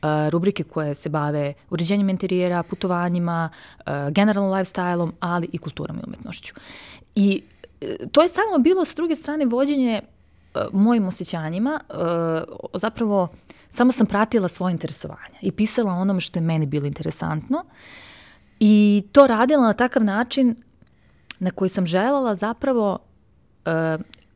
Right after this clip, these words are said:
pisala sam blog kakav sam ja želela da čitam. To je, to je negde bila, bila moja parola i sve što sam radila bilo je upravo onako kako bih ja želela da vidim kod nekog meni dragog kreatora sadržaja. Ispostavilo se da to nije bila tako loša odluka,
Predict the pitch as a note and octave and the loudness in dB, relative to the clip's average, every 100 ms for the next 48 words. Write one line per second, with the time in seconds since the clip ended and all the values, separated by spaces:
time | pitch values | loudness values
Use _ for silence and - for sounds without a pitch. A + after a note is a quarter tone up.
0 | _ - E4+ G4 B3 G3 F#3+ B3 G#3+ - | _ 2 4 4 2 2 2 2 -2 -6
1 | F#3+ E3+ - F3+ E3+ D#3 D3+ D3 D#3 - | -8 -4 -2 0 2 0 -2 -4 -8 -10
2 | - _ _ _ _ _ _ _ - G3+ | -18 _ _ _ _ _ _ _ -6 -4
3 | E3 - - G3+ E3+ D#3+ C#3+ D3+ - _ | -4 -6 -2 0 2 0 -2 -4 -6 _
4 | - F3 F3 D#3 D3 - - E3+ D#3+ D#3 | -6 0 0 0 -2 -6 -6 -4 -2 -2
5 | D3 - D3+ D3+ E3 C#4+ - - - - | -4 -4 -4 -2 -2 -2 -4 -20 -20 -20
6 | - - G#3 - - D#4 A3+ G#3+ B3+ C#4 | -18 -6 0 2 2 2 2 2 0 0
7 | A#3+ G#3 B3 B3 A3+ A#3 A#3 G#3+ G#3 G3 | -2 -2 -2 0 -2 -2 -4 -2 -2 -2
8 | G#3+ - F#3+ F3+ F3+ G#3 G3 F#3 F#3 F3+ | -4 -6 -8 -6 -4 -2 -2 -2 -2 -2
9 | E3 E3 F3 D#3+ E3 D#3+ E3 D3+ - - | -2 0 -2 -2 -6 -8 -10 -14 -18 -20
10 | _ E3 D#3 D3 C#3+ C#3+ C#3+ D#3 - - | _ -8 -4 -4 -4 -6 -6 -8 -12 -12
11 | D3+ - - - - - - - G3+ _ | -10 -10 -12 -12 -12 -12 -12 -14 -14 _
12 | - - - - - D4+ - F#4 - G#3 | -20 -20 -20 -14 -2 0 2 0 0 -2
13 | F#3 G#3 G3 C#3 D3 - - - E3+ E3 | 0 0 0 -2 -6 -8 -8 -10 -8 -8
14 | E3 - D3+ D#3 F3+ - D4+ | -8 -6 -6 -6 -8 -6 -6